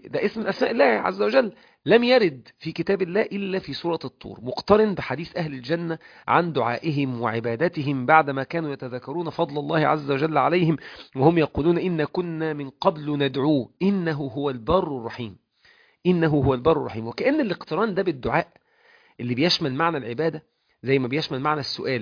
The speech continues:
ال-، ال-، ال-، الدعاء ممكن يشمل معنى إن أنت بتطلب شيء، وممكن يشمل معنى العبادة أصلًا. قال النبي صلى الله عليه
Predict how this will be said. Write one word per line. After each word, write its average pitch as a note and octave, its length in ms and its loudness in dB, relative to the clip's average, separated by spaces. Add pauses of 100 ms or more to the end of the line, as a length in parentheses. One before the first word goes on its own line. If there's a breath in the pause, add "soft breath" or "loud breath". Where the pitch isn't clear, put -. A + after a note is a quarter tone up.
ال-، G#2+ 200 -10
ال-، G#2+ 240 -6
ال-، G#2+ 220 -10
الدعاء G#2 520 -2 (100)
ممكن B2+ 260 -10
يشمل C3 240 -8
معنى C#3 180 -6
إن B2 80 -8
أنت C3+ 160 -12
بتطلب - 360 -2
شيء، - 260 0
وممكن F#3 260 -2
يشمل F3+ 320 0
معنى G3+ 220 2
العبادة D#3+ 500 2
أصلًا. G2 260 -8 (160)
قال C#3+ 160 0
النبي B2 260 -6
صلى - 140 -10
الله - 80 -4
عليه E3 100 2